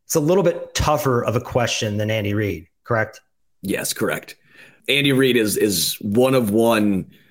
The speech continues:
Speaker 2: Spagnuolo, I think, though, is doing the best with what is given. And by the way,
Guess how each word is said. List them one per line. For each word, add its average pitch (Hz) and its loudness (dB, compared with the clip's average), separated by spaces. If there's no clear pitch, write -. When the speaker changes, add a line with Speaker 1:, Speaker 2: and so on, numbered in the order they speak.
Speaker 2:
Spagnuolo, 127 2
I 117 0
think, 117 0
though, 117 4
is 98 0
doing 131 2
the 120 2
best 117 0
with 101 -4
what 107 0
is 90 0
given. 104 0
And 117 2
by 113 0
the 113 0
way, 98 0